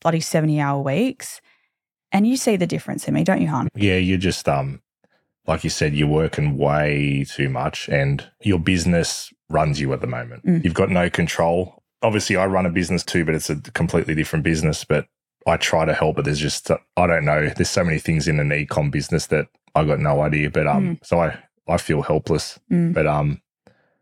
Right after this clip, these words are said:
Speaker 2: yeah, your business just is running you at the moment. And I feel like, you know, you've got to the point now that you know what to do to fix it.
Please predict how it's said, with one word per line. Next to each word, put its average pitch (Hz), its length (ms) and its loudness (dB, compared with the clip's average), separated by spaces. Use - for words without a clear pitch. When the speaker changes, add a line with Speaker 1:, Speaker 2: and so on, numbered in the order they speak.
Speaker 2:
yeah, 76 200 0
your 78 180 0
business 76 340 0
just - 220 -2
is 76 140 0
running 80 280 0
you 85 100 0
at 80 60 -2
the 80 60 0
moment. 78 240 0
And 85 80 0
I 90 60 0
feel 95 260 0
like, 90 280 0
you 87 180 0
know, 78 440 2
you've 82 120 0
got 92 160 0
to - 100 -2
the 85 80 2
point 76 280 -2
now 73 200 0
that 80 140 -2
you 92 140 0
know 92 200 2
what 80 220 -2
to - 100 -4
do 76 200 0
to - 60 -6
fix - 340 -4
it. 117 140 2